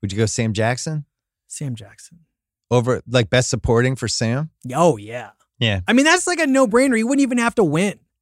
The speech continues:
Speaker 1: Yeah. Best double feature choice with this movie?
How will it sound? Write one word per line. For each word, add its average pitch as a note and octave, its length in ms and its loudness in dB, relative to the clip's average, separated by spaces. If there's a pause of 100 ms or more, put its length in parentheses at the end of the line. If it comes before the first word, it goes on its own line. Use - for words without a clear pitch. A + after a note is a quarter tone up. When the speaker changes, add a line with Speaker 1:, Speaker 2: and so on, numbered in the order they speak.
Speaker 1:
Yeah. E2+ 240 -6 (1500)
Best D3 180 2
double D3+ 200 4
feature C3+ 340 -2
choice G#2 300 -2
with G#2+ 100 -10
this G2+ 180 -8
movie? F#2 320 -6